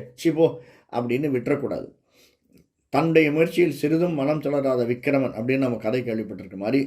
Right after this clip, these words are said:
<clears throat> நம்முடைய முயற்சிகளை நாம் தொடர்ந்து செய்து கொண்டே, எடுத்துக்கொண்டே வர வேண்டும். அதில் எந்த விதமான தயக்கமும் கலக்கமும் காட்டவே கூடாது.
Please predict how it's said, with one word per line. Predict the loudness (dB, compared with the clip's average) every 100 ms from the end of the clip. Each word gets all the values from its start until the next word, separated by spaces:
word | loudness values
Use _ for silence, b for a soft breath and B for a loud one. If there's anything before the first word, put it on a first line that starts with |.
| -4 -4
<clears throat> | -2 -2 -8 -20 -20 -6 -6 0 4 4 4
நம்முடைய | -2 2 4 6 4
முயற்சிகளை | 0 -4 -2 -2 -2 -4
நாம் | -4 -4 -6
தொடர்ந்து | -4 -2 -2 -4 -2 -4
செய்து | 0 0 2
கொண்டே, | -2 -2 0
எடுத்துக்கொண்டே | 2 0 -4 -6 -4 -2
வர | -2 -4
வேண்டும். | -6 -6 -6 -8 _ _ _ _ _ _ _ _ _ _ B B B B
அதில் | 0 2 4 4
எந்த | 2 2 4 4
விதமான | 4 2 0 -2 -4 2
தயக்கமும் | 6 6 4 -2 -2 -4 -4
கலக்கமும் | 0 0 0 -2 -4 -6 -8 -14 _ _ _
காட்டவே | -4 -4 -2 -2 0 0 -2
கூடாது. | -6 -8 -12